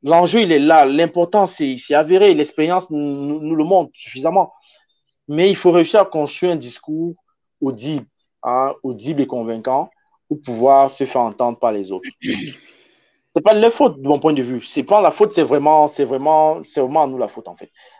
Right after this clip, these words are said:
La faute, c'est pas à l'autre. L'autre est disposé à écouter. Mais tant que le discours, il est disparate, il n'est pas cohérent, il est bruité, c'est difficile à,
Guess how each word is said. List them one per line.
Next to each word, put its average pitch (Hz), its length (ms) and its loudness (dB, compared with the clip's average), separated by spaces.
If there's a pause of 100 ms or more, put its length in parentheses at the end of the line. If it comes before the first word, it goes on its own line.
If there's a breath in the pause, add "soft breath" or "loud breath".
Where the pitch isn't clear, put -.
La 127 100 2
faute, 220 200 2
c'est 147 100 0
pas 143 160 2
à 123 40 6
l'autre. 120 260 -6 (500 soft breath)
L'autre - 520 2 (920)
est 196 100 4
disposé 160 480 0
à 156 220 6
écouter. 185 560 -4 (260)
Mais 160 120 -4
tant 240 220 0
que 196 80 -6
le 196 100 6
discours, 180 500 -4
il 170 140 0
est 196 440 4
disparate, 175 800 2 (120)
il 147 80 -12
n'est 151 100 -2
pas 190 160 2
cohérent, 196 760 4 (240)
il 151 180 0
est 196 520 4 (180)
bruité, 175 720 2 (520)
c'est - 240 -8
difficile 135 500 -6
à, 120 560 4